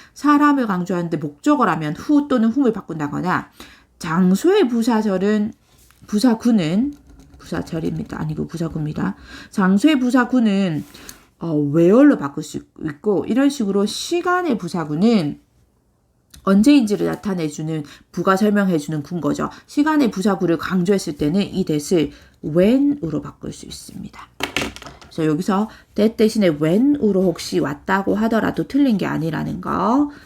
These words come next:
알아놓으시고, 자, 요거는 강조한다고 이렇게 해준 거고, 원래 문장이 어떻게 생겼는지 한번 확인해 보면, 어, 지금 공간을 어디로 쓸까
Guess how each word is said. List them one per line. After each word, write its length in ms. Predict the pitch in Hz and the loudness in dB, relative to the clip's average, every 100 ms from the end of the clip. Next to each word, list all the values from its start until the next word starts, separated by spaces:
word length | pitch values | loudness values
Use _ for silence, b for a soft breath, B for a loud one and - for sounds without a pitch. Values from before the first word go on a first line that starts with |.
| B | B
알아놓으시고, 1080 | 165 160 151 151 - 151 - 151 165 160 147 - B B B | -6 -6 -6 -6 -8 -10 -8 -2 0 2 0 -4 B B B
자, 160 | 196 | 0
요거는 340 | 165 262 285 269 | 2 2 2 2
강조한다고 760 | 220 175 214 320 302 277 226 | 0 0 2 2 4 2 2
이렇게 320 | 185 185 - 214 | 0 -2 -2 -2
해준 220 | 208 202 | -2 -2
거고, 460 | 170 - 165 165 139 | -2 -2 0 2 2
원래 420 | 147 175 226 285 | 2 2 2 2
문장이 580 | 262 226 220 190 180 156 | 2 0 0 -2 -2 -4
어떻게 300 | 147 - 196 | -8 -8 -8
생겼는지 580 | 214 190 185 165 151 170 | -4 -4 -2 -4 -6 -8
한번 240 | 156 160 | -4 -2
확인해 340 | 190 202 180 156 | -2 0 -2 -2
보면, 640 | 151 147 170 175 147 135 - B B 220 - - _ _ _ _ _ _ _ _ _ - B B B B B | -4 -2 0 0 -2 -6 -12 B B -6 -6 -10 _ _ _ _ _ _ _ _ _ -20 B B B B B
어, 600 | 175 165 160 160 160 160 | -6 -4 -2 -2 -4 -6
지금 300 | 160 - 165 | -8 -10 -8
공간을 920 | 156 160 156 180 170 160 160 160 170 - _ _ _ _ _ _ - | -6 -6 -4 -2 -2 -2 -4 -4 -8 -12 _ _ _ _ _ _ -12
어디로 380 | 160 170 180 175 | -6 -2 0 -2
쓸까 840 | - 190 - - 165 160 160 170 | -2 -6 -6 -6 -4 -4 -4 -8